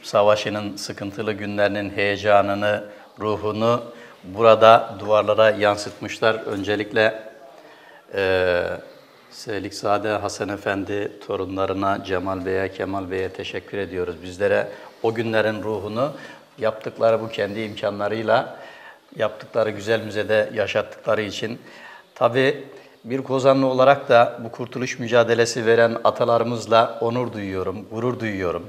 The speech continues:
Tüm Kozanlı hemşerilerimin de gurur duymasını isterim. Özellikle Aydınoğlu Tufan Paşa, Aydınoğlu Tufan Bey. Atatürk tabii Kozan'dan milli mücadele için Heyet Sivas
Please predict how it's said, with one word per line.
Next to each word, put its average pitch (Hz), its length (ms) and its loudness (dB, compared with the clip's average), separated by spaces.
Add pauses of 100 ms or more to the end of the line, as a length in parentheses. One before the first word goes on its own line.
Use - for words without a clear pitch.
Tüm 110 160 -8
Kozanlı 110 440 -2
hemşerilerimin 107 760 -2
de 107 220 2 (440)
gurur 107 240 -8
duymasını 107 720 -4
isterim. 113 500 -2 (520)
Özellikle 139 760 4 (180)
Aydınoğlu 139 1040 4
Tufan 135 380 2
Paşa, 95 420 0 (240)
Aydınoğlu 117 560 0
Tufan 113 420 2
Bey. 135 200 0 (880)
Atatürk 156 540 0 (500)
tabii 143 460 4 (480)
Kozan'dan 147 580 6
milli 131 340 0
mücadele 135 580 4
için 139 260 -4
Heyet 127 320 2
Sivas - 520 -2